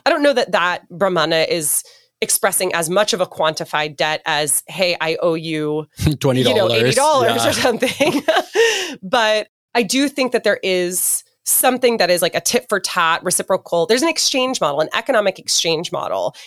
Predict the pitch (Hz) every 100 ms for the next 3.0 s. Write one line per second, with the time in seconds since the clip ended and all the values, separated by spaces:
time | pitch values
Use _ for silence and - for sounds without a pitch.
0 | - 208 190 180 - 185 185 156 - 185
1 | 180 160 165 147 156 160 160 156 - 175
2 | 160 - 151 151 151 160 160 151 151 147